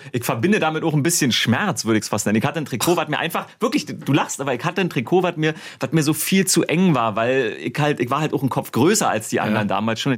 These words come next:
Speaker 1: Fußball spielen selber war dann okay, weil ich hatte zumindest auch ein bisschen meinen Freundeskreis darüber, die einzelnen Leute, mit denen ich befreundet war. Aber deshalb war der U-S-Sport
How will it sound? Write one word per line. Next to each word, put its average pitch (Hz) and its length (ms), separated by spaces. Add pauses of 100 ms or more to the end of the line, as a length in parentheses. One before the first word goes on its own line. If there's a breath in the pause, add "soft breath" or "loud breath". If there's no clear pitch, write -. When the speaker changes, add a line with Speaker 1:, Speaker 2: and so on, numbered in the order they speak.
Speaker 1:
Fußball 175 440
spielen 196 420
selber 165 380
war 151 100
dann 147 260 (120)
okay, 151 500
weil 143 140
ich 127 140
hatte 147 180
zumindest 151 420
auch 131 60
ein 135 100
bisschen 165 300
meinen 127 180
Freundeskreis 156 880
darüber, 175 420
die 123 200
einzelnen 139 320
Leute, 143 240
mit 131 160
denen 139 160
ich - 60
befreundet 139 520
war. 160 200 (340 loud breath)
Aber 113 240
deshalb 151 340
war 147 120
der 143 160
U-S-Sport - 340